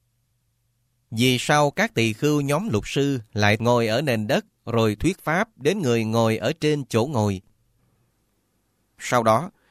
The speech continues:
các vị tỳ khưu ấy đã trình sự việc ấy lên Đức Thế Tôn. Khi ấy,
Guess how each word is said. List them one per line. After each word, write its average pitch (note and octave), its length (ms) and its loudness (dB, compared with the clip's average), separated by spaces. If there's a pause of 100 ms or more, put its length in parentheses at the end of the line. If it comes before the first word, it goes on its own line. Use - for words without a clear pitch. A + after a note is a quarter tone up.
(140)
các G#3 200 0
vị A2 220 2
tỳ A2 240 0
khưu B2+ 200 0
ấy C#3 280 0 (100)
đã A2+ 180 0
trình G#2 280 -4
sự G2+ 260 -4
việc G#2 200 -4
ấy A2 280 -4 (140)
lên A2+ 260 0
Đức A#2 180 -4
Thế C3+ 240 -2
Tôn. A2 240 -2 (920)
Khi B2+ 280 0
ấy, C3 220 -2